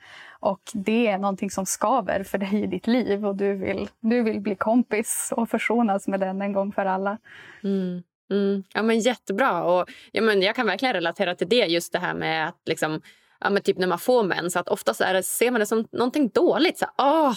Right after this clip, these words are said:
Speaker 2: nu fick jag mens igen", du vet, så här, "Fasen, då kan jag inte ha på mig vita byxor", eller vad man nu, eller inte ha sex kanske, eller vad man nu liksom sätter för egna begränsningar för sig själv. Men att istället så här... Ja, men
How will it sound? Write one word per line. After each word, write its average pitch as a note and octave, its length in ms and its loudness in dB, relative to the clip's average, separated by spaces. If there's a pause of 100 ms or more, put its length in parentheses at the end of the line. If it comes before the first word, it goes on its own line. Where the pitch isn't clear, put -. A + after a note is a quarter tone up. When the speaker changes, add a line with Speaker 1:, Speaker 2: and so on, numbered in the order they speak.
(120)
Speaker 2:
nu G#3 180 -2
fick G3 140 -2
jag F#3+ 120 0
mens F#3 560 -2
igen", B1+ 240 -2
du - 80 -4
vet, - 220 -6
så - 60 -10
här, - 140 -6
"Fasen, E3 800 -2
då E3 260 0 (300)
kan G#3 140 0
jag - 20 2
inte F3+ 120 0
ha F3+ 40 0
på C#4 80 4
mig A3+ 140 4
vita B3 280 2
byxor", A3+ 480 0
eller G#3+ 180 4
vad G3 140 2
man G#3 120 0
nu, G3+ 160 2
eller G#3 140 4
inte G3+ 240 2
ha F#3+ 100 2
sex - 520 -4
kanske, G3+ 260 0
eller F3+ 100 0
vad F3+ 120 0
man F#3+ 100 2
nu F3+ 140 2
liksom F3 300 -2 (180)
sätter G#3+ 360 -2
för - 180 -2
egna F#3+ 380 2
begränsningar F3+ 920 -2 (260)
för F#3+ 120 0
sig F#3+ 120 0
själv. E3 360 0
Men F3+ 360 0
att F3 180 -2 (340)
istället G#3 540 0
så E3 100 0
här... D#3 100 2
Ja, A3+ 200 2
men G#3 280 2